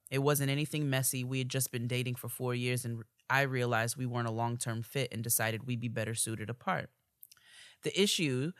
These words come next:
has been our best friend, Brandon. Dro and I met Brandon early on in our relationship, and over the next few years became best friends with him.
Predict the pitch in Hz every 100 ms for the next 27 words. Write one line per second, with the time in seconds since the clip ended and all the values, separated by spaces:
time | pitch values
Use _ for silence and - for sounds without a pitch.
0 | _ - 151 139 147 139 - 127 127 131
1 | - - 151 151 147 165 160 135 101 67
2 | - _ _ - 135 143 139 131 131 131
3 | - 135 147 147 123 - 123 123 123 120
4 | 117 117 117 117 135 127 120 - 120 117
5 | 117 120 120 123 127 - 135 127 127 151
6 | 131 127 - - 123 120 117 117 - 147
7 | 139 131 120 - 101 117